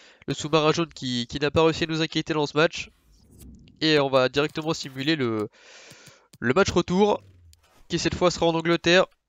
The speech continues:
On espère un, un résultat positif encore pour, euh, pour continuer notre chemin en, en Ligue Europa. On voit qu'on a une absence sur le côté gauche. On n'a pas Luke Shaw.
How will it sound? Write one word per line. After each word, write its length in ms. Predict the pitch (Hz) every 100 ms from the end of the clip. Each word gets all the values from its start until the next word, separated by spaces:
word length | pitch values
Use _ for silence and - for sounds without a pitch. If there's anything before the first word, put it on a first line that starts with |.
| _
On 80 | 143
espère 320 | 147 - 160
un, 240 | 139 127 120
un 100 | 151
résultat 360 | 160 170 - 165
positif 540 | 175 165 - 175 -
encore 280 | 165 175 170
pour, 240 | 147 135
euh, 200 | 123 120
pour 160 | 117 147
continuer 300 | 165 - 170
notre 120 | 160
chemin 200 | 160 165
en, 220 | 151 127 -
en 60 |
Ligue 200 | 156 160
Europa. 420 | 170 160 165 170 -
On 80 | 139
voit 160 | 151
qu'on 140 | 151 147
a 260 | 143 131
une 140 | 135 156
absence 320 | - 170 160
sur 100 | 143
le 100 | 135
côté 280 | 156 - 151
gauche. 340 | 156 175 - -
On 80 | 147
n'a 140 | 135
pas 720 | 143 156 151 147 139 131 127
Luke 180 | 131 170
Shaw. 260 | - 156